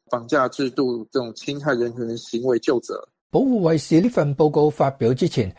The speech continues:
Speaker 2: 亦曾諮詢過被同樣方式關押嘅香港銅鑼灣書店前店長林榮基。林榮基接受本台訪問嘅時候表示，當年被關喺寧波嘅秘密監獄長達半年，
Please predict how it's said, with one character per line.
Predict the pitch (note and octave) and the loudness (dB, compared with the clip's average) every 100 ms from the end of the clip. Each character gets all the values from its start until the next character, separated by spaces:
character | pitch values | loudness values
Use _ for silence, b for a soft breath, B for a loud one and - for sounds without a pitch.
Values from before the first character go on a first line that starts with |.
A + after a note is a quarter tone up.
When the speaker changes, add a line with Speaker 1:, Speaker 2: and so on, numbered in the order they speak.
| b | b
Speaker 2:
亦 | F3 E3+ | 0 0
曾 | - B2+ C3 | -2 0 2
諮 | A3 A3+ | 2 2
詢 | A#3 | 0
過 | G#3+ E3 C#3+ | 2 2 4
被 | C3 | 2
同 | B2+ A2 G#2+ | 0 -4 -2
樣 | A#2 B2 | -2 0
方 | C3+ F3 | 0 0
式 | E3+ F3 - | 0 -4 0
關 | E3 E3+ D#3+ | 0 2 2
押 | C3 | 0
嘅 | C#3 C3 | 0 0
香 | - F#3+ | 0 -2
港 | F3 C3 | 0 -2
銅 | - A2+ F#2 | -2 -6 -2
鑼 | F#2 | 0
灣 | C#3 D#3 | 2 0
書 | - F3 | 0 0
店 | D3+ C3 C3 | 2 2 0
前 | - G2 G2 | -2 -4 0
店 | C3 C3+ | -2 2
長 | A#2+ D3+ | 2 2
林 | D3+ F#2 G2 | -2 -4 -4
榮 | G#2 G#2 A2 | -4 -4 2
基。 | F3 G3+ - b | 2 2 -4 b
林 | - D3 | -2 2
榮 | E3 D#3 | 2 2
基 | C4 | 0
接 | B3 G3+ | 2 0
受 | - D3+ | 2 0
本 | C#3+ F#3 | 2 0
台 | E3+ A2 | 2 0
訪 | G#2 B2 C#3 | 0 -2 0
問 | E3+ D3 | 0 2
嘅 | E3+ | 0
時 | D3+ D#3 | 2 0
候 | |
表 | C3+ E3 | 2 0
示， | E3 D#3 D#3 b - | 2 0 0 b -2
當 | A#3+ | 0
年 | A3 A#2 | 2 0
被 | B2 C3+ | 2 2
關 | F#3 F#3 | 2 2
喺 | E3 D#3+ | 2 2
寧 | C3+ G2+ | 0 -2
波 | - F3+ | 0 0
嘅 | E3 D#3+ | 2 2
秘 | D#3+ D#3+ | 2 2
密 | D3+ | 0
監 | C3 F3 E3+ | 0 0 0
獄 | B2+ | -2
長 | - G2 | -4 -4
達 | F#2+ A#2 - | 0 0 2
半 | C3 C3 | 2 2
年， | B2+ | -2